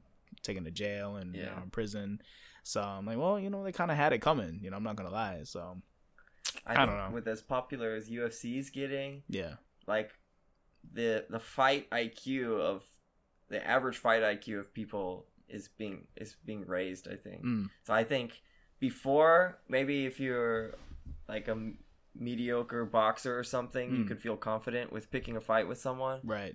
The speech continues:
Speaker 2: But it's like now,
Speaker 1: Tons
Speaker 2: you
Speaker 1: of
Speaker 2: don't really
Speaker 1: people.
Speaker 2: know who you're gonna be messing with.
Speaker 1: It's true. It's a good
Speaker 2: So
Speaker 1: point.
Speaker 2: it's like, that's a good thing, 'cause
Speaker 1: Yeah.
Speaker 2: hopefully people will be less likely to pick fights in general.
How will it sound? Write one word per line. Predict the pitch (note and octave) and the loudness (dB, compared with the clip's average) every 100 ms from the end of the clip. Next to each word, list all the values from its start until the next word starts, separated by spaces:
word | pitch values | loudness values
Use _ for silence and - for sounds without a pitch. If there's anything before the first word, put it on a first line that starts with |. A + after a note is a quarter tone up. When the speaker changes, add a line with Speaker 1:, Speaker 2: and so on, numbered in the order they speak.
| - | -4
Speaker 2:
But | A2+ | -2
it's | A2+ - | -2 0
like | A2+ A2 | 0 2
now, | A2+ B2+ D3+ C#3+ B2 A#2 A#2 - - _ - | 2 4 6 6 6 2 -2 -16 -20 _ -10
Speaker 1:
Tons | - A2+ A2 | -6 -4 0
Speaker 2:
you | C3+ | 4
Speaker 1:
of | |
Speaker 2:
don't | F#3 | 6
really | E3+ B2+ | 6 6
Speaker 1:
people. | A#2+ B2+ | 6 6
Speaker 2:
know | B2+ | 4
who | C3 | 0
you're | A#2 | -2
gonna | A2 G#2+ G2+ - - | -2 -2 -6 -10 -12
be | G2+ | -8
messing | G2 G#2+ - G#2 | 0 0 0 -6
with. | G2 G2 | -8 -10
Speaker 1:
It's | - | -10
true. | - F3+ G#3 | -2 0 0
It's | - | -6
a | A#2+ | -4
good | |
Speaker 2:
So | A2 | 0
Speaker 1:
point. | C#3+ D#3 | 0 -2
Speaker 2:
it's | |
like, | - G2 G2 - _ - - | -4 -8 -10 -18 _ -20 2
that's | D#3 F#3 | 4 4
a | |
good | B2 C3+ D3 | 4 2 4
thing, | B2 A2 A#2 C#3 B2+ | 4 4 2 -4 -2
'cause | A#2 | 0
Speaker 1:
Yeah. | |
Speaker 2:
hopefully | C3 B2+ B2+ A#2+ A2+ | 2 0 0 -2 -2
people | A2 C3 B2 A2 | -4 -6 -4 -4
will | G#2+ | -4
be | A2 G#2+ | -4 -2
less | G#2 G#2+ - | 0 0 0
likely | G#2+ G#2+ A2 G#2+ | 0 0 -4 -8
to | - | -10
pick | - - - | -10 -10 0
fights | A2 A2 | 2 2
in | G#2+ | -2
general. | G2+ A2 A2+ G2 F#2 | -4 -2 0 -2 -4